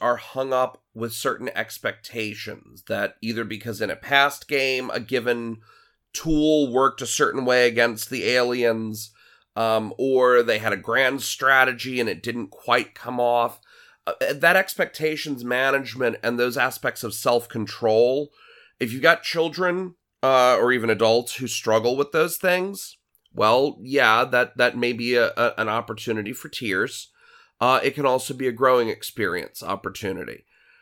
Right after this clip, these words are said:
Um, there are definitely games where, because it tends to get pulled out late at night when people are tired and bored but don't really want to go to sleep, I would say this one probably has a higher than average number of games that end in,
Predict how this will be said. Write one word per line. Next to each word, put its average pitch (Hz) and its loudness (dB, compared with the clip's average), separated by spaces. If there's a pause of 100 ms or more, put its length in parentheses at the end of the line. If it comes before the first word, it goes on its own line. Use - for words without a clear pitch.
(140)
Um, 117 2
there 123 4
are 139 6
definitely 139 0
games 131 0
where, 113 2 (220)
because 147 -2
it 156 -14
tends 151 -4
to 151 -12
get 143 -8
pulled 143 -2
out 123 0
late 120 0
at - -6
night 113 -2
when 113 -8
people 113 -4
are 104 0
tired 113 2
and 104 -6
bored 120 -2
but 107 -12
don't 104 0
really 107 0
want 104 -2
to - -8
go 95 -2
to 95 -6
sleep, 143 -6 (800)
I 143 6
would 175 2
say 180 -2
this 156 -2
one 185 -2
probably 170 -2
has 180 0
a 151 0
higher 117 2
than 107 -2
average 110 2
number 110 2
of 101 -2
games 113 -2
that 117 -2
end 107 0
in, 95 -4